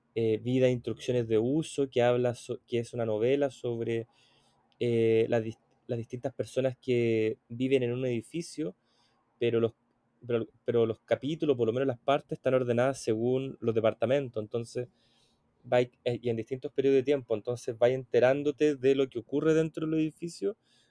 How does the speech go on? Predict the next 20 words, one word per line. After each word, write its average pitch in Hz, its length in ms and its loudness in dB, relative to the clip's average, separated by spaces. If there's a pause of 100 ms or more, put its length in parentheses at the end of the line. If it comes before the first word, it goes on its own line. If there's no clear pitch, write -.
(120)
a - 100 -4
partir 120 380 0
de 131 80 -2
lo 123 140 2
que 123 100 0
George 120 400 0
Perec 120 320 0
va 117 340 4
hilando 117 720 0
o, 107 560 -2 (800)
o 120 140 4
armando 117 640 0 (400)
dentro 117 400 -2
de 117 80 4
este 113 200 -8
como 110 220 -2
gran 113 260 0
rompecabezas, 107 680 -4
¿cachai? - 400 -12 (840)
Y, 120 800 -2